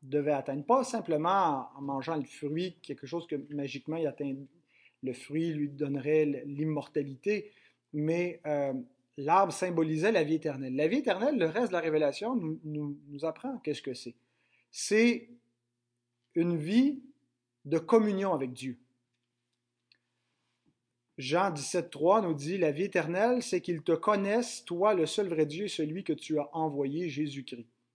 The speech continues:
Avoir la vie éternelle, c'est pas premièrement un concept de durée,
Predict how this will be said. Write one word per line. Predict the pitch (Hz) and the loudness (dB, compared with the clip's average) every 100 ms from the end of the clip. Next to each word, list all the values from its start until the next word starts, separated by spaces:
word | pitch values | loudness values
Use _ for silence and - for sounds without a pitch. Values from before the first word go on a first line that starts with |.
| _ _ _ _ _ - | _ _ _ _ _ -4
Avoir | 147 170 247 233 | 0 4 6 8
la | 165 | 6
vie | 185 | 2
éternelle, | 202 175 147 165 190 285 302 - _ _ _ _ _ _ | 0 0 0 0 0 0 -4 -12 _ _ _ _ _ _
c'est | - 175 | -4 0
pas | 233 233 | 4 4
premièrement | 202 180 196 214 | 2 0 0 0
un | |
concept | - 170 165 196 151 | 0 0 0 -2 0
de | 147 | 0
durée, | 135 151 165 135 170 | 0 -2 0 2 0